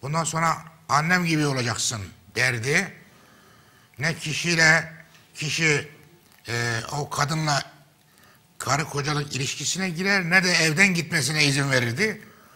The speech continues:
Ama o başka kadınlarla düşüp kalkmaya devam ederdi.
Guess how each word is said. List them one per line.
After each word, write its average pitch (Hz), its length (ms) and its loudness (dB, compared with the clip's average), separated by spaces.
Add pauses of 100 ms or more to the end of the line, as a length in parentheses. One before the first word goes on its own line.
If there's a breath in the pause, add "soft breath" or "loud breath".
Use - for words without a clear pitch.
(500 loud breath)
Ama 151 280 -2
o 156 160 -2
başka 151 300 2
kadınlarla 156 800 4 (1160 soft breath)
düşüp 151 300 -6
kalkmaya 156 460 0
devam 165 240 4
ederdi. 107 480 0